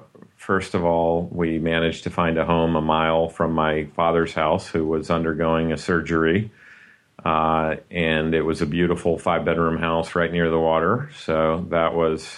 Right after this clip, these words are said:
<laughs> you know, uh, an auspicious beginning. And then beyond that, another response was from a gentleman named Ed Cushions, who said, "Sorry, my home's unavailable, but you have an interesting background. Why don't we meet for breakfast?" And,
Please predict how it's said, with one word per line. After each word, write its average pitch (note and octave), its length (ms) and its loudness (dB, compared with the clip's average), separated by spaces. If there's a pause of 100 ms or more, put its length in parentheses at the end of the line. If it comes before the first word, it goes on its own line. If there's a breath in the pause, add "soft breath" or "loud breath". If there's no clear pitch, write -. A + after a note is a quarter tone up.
(140)
<laughs> G#3+ 220 -2
you A3 120 0
know, G2+ 360 2
uh, F2 280 2 (540 soft breath)
an F2+ 120 0
auspicious F#2+ 640 0
beginning. F#2 560 0
And F#2+ 140 0
then F2 300 0
beyond G2 420 0
that, F2 340 0
another F2+ 480 2
response E2+ 680 0
was E2 260 0
from E2+ 380 0
a D#2+ 160 2
gentleman E2+ 540 0
named E2 200 0
Ed E2 220 0
Cushions, F2+ 560 0
who F2 100 0
said, E2 480 0 (540 loud breath)
"Sorry, G2 400 0
my F2 180 2
home's G2+ 260 0
unavailable, E2+ 760 0
but E2 180 -2
you D#2+ 80 -4
have F2 140 0
an F2+ 80 -2
interesting F2 540 -2
background. E2+ 520 0
Why E2 140 0
don't E2+ 160 -2
we F2 100 0
meet E2+ 320 -2
for F2+ 100 0
breakfast?" F2 720 -2 (720 soft breath)
And, E2 520 -2